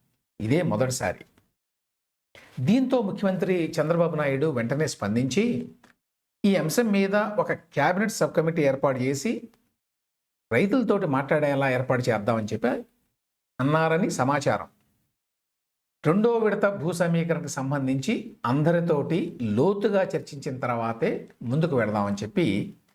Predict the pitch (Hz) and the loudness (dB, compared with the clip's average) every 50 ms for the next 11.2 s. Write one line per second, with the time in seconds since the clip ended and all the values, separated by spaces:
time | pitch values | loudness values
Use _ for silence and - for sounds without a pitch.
0 | _ _ _ _ - - - 131 127 147 185 - - 95 104 107 92 82 - - | _ _ _ _ -12 -4 0 0 2 2 0 0 0 0 0 0 0 0 -2 -2
1 | - - _ _ _ _ _ _ _ _ _ _ _ _ _ _ _ _ _ _ | -6 -6 _ _ _ _ _ _ _ _ _ _ _ _ _ _ _ _ _ _
2 | _ _ _ _ _ _ _ - 104 113 127 113 104 117 - - 180 170 160 156 | _ _ _ _ _ _ _ -6 -2 0 2 2 2 2 2 2 2 2 2 2
3 | 151 147 143 139 131 123 - - - - - _ _ _ _ _ _ _ _ _ | 2 0 0 -2 -2 -4 -4 -6 -8 -12 -16 _ _ _ _ _ _ _ _ _
4 | _ _ _ _ _ _ _ - 90 104 135 160 160 160 151 147 - 151 139 127 | _ _ _ _ _ _ _ -2 0 2 2 2 2 2 0 2 2 2 2 2
5 | 131 139 - - - _ _ _ _ _ _ _ _ _ _ _ _ - 92 120 | 0 -2 -6 -8 -14 _ _ _ _ _ _ _ _ _ _ _ _ -2 0 2
6 | 147 160 190 190 170 190 185 185 202 156 135 156 160 160 190 170 175 175 165 165 | 2 4 2 2 2 2 0 0 -2 0 0 -2 0 0 0 2 2 0 0 0
7 | 170 175 165 165 160 160 165 156 - 180 170 151 151 160 170 160 139 139 156 160 | 0 0 0 0 0 0 -2 -2 0 0 -2 -2 0 0 0 0 2 2 2 2
8 | 165 165 160 147 151 151 151 147 - 151 139 - 160 151 151 143 143 139 143 135 | 2 2 2 2 2 2 0 0 -2 -4 -2 0 0 0 0 0 0 2 0 4
9 | 127 135 190 185 151 135 - - - - - _ _ _ - - 139 170 208 214 | 6 6 6 6 4 0 0 -4 -10 -16 -20 _ _ _ 0 2 2 4 4 2
10 | 220 208 185 170 170 160 160 151 151 143 139 139 147 135 - 135 123 127 120 - | 2 2 2 2 2 2 2 2 2 2 2 0 -2 -2 -4 -4 -4 -4 -2 0
11 | 180 214 196 208 | 0 0 -2 -4